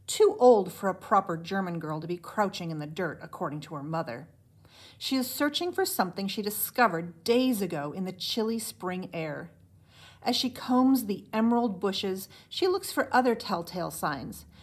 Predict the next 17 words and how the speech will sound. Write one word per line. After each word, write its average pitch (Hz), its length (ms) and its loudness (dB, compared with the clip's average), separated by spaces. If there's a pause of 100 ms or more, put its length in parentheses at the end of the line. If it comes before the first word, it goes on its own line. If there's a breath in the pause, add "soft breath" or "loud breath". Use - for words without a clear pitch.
(340 loud breath)
eggs 202 400 0
no 190 260 2
bigger 202 320 2
than 170 200 -4
prin-, 202 500 -2
pinpricks, 254 720 0 (200)
or 247 120 6
leaf 294 420 2
edges 180 320 -4
scalped - 600 -2
by 175 140 2
the 175 100 -6
jaws 190 480 2
of 170 80 -6
an 170 120 -6
inching 190 460 -6
worm. 156 380 -6